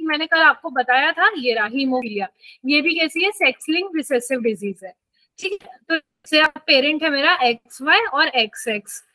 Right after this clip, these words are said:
तो let's say अब यहाँ पे question में क्या दे रखा है? A woman with wi-, one gene for hemophilia, ठीक है, and a gene for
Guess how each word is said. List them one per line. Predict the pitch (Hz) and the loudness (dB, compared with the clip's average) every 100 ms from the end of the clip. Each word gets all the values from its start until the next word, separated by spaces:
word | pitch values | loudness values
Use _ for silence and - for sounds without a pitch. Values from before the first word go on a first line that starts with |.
| _ _ - | _ _ 0
तो | 359 | 4
let's | 339 440 - | 4 2 0
say | 311 320 | -4 2
अब | 320 339 | 2 6
यहाँ | 320 | 4
पे | 294 | 4
question | 359 311 - 330 | -2 -4 -4 -4
में | 320 339 | -2 0
क्या | 320 285 | 0 2
दे | 285 | 2
रखा | 285 | 2
है? | 311 440 - _ _ _ _ _ _ _ _ | 2 0 -4 _ _ _ _ _ _ _ _
A | 277 254 | 0 2
woman | 285 294 370 381 | 0 0 0 0
with | 403 247 | -4 -2
wi-, | 285 320 294 | -2 0 2
one | 339 349 | 2 2
gene | 320 330 339 | 0 -2 2
for | 339 311 | 2 2
hemophilia, | 285 254 254 254 208 185 165 _ _ _ _ - | 2 2 0 -2 -6 -8 -12 _ _ _ _ 0
ठीक | 320 370 | 2 4
है, | 403 - - - | 0 -2 -14 -4
and | 294 339 | 0 2
a | 269 | 2
gene | 285 349 403 349 | 2 2 2 4
for | 311 | 6